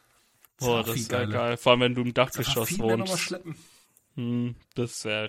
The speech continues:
Speaker 2: geil.
Speaker 1: Das wär gar
Speaker 2: Boah.
Speaker 1: nicht so verkehrt, oder? Auch beim
Speaker 2: Ja.
Speaker 1: Putzen, das Wohnung sauber machen, wird halt alles viel schneller gehen einfach. Du kannst so
Speaker 2: Ja.
Speaker 1: viel mehr gleichzeitig Sachen machen.
Speaker 2: Ich hab immer so dumme Gedanken im Kopf, Alter. Das ist so geil grad.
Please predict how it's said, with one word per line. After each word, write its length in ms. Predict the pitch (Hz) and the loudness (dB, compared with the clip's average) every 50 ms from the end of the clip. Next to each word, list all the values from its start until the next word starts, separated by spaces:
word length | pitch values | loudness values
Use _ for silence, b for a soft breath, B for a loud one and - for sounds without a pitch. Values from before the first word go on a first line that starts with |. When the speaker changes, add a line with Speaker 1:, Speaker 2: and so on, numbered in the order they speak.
| - _ | -8 _
Speaker 2:
geil. 380 | - 110 110 110 110 110 107 - _ _ _ _ _ _ _ _ _ _ _ _ _ - b b b b b b b | -10 -8 -8 -8 -8 -10 -12 -18 _ _ _ _ _ _ _ _ _ _ _ _ _ -20 b b b b b b b
Speaker 1:
Das 180 | - 117 - - | -12 -12 -6 -4
wär 80 | 123 120 | -4 -2
gar 140 | - 113 123 | -2 -2 -2
Speaker 2:
Boah. 40 | |
Speaker 1:
nicht 100 | 151 147 | -2 -2
so 80 | - 170 | -4 -4
verkehrt, 440 | 165 - 165 - - 196 196 120 107 | -2 -2 -4 -2 -2 -2 -2 -2 -2
oder? 220 | 107 120 135 135 - _ _ _ _ | -6 -6 -8 -8 -12 _ _ _ _
Auch 140 | - 120 - | -2 -2 -2
beim 160 | - 131 - | -2 -4 0
Speaker 2:
Ja. 80 | - - | 2 2
Speaker 1:
Putzen, 240 | 214 208 - - | 2 2 0 -4
das 180 | 139 117 123 127 | -6 -6 -4 -4
Wohnung 200 | 180 233 240 - | -2 0 0 0
sauber 280 | - 127 120 113 117 113 | 0 0 0 0 0 0
machen, 320 | 113 117 117 117 117 110 | 0 0 -2 -2 -6 -6
wird 80 | 135 143 | -6 -6
halt 100 | 156 151 | -6 -6
alles 260 | - 170 175 170 - | -6 -8 -8 -8 -10
viel 180 | - 202 226 - | -10 -10 -12 -12
schneller 320 | - - 214 233 262 247 | -10 -10 -8 -6 -6 -4
gehen 220 | 190 160 147 - - | -4 -4 -4 -4 -4
einfach. 280 | - 120 117 - 117 117 - _ B B B B B B B B B B B B B | -4 -4 -6 -6 -8 -10 -10 _ B B B B B B B B B B B B B
Du 60 | B | B
kannst 200 | 127 143 139 - | -8 -8 -4 -4
so 60 | - 185 | -4 -4
Speaker 2:
Ja. 60 | - | -2
Speaker 1:
viel 80 | 233 190 | -4 -2
mehr 220 | 175 165 175 180 | 0 0 0 0
gleichzeitig 500 | - - 165 170 165 - - 165 160 147 - | 0 0 -2 -2 -2 -2 -4 -4 -4 -6 -6
Sachen 260 | - 175 - 147 127 | -8 -8 -8 -6 -6
machen. 340 | 127 135 143 165 170 170 - _ _ _ _ _ _ _ _ _ _ _ _ _ _ _ _ _ _ _ _ _ _ _ _ _ _ | -6 -6 -6 -8 -10 -12 -16 _ _ _ _ _ _ _ _ _ _ _ _ _ _ _ _ _ _ _ _ _ _ _ _ _ _
Speaker 2:
Ich 300 | 240 - - - - - | -14 -14 -12 -10 -10 -10
hab 160 | 147 - - | -10 -10 -10
immer 180 | 147 135 135 147 | -6 -4 -4 -4
so 160 | 143 - 120 | -4 -6 -8
dumme 360 | 110 - 135 143 151 147 135 | -6 -6 -6 -4 -2 -4 -4
Gedanken 580 | 135 - 131 120 - 139 143 170 190 - - 127 | -4 -6 -10 -2 2 2 2 2 -2 -6 -10 -10
im 180 | 117 117 113 | -10 -10 -10
Kopf, 300 | - - 131 120 - - | -4 -2 -2 -2 -2 -4
Alter. 360 | - - 139 - 147 - 147 143 | -2 0 0 0 0 0 -2 -2
Das 280 | 135 - - - - - | -2 -2 -6 -12 -10 -8
ist 200 | 165 165 - - | -8 -10 -6 -6
so 100 | 147 120 | -8 -6
geil 320 | - - 131 143 165 170 | -4 -4 -2 -2 -2 -4
grad. 480 | 170 - - 135 131 143 143 - - | -4 -4 -2 4 6 6 6 4 0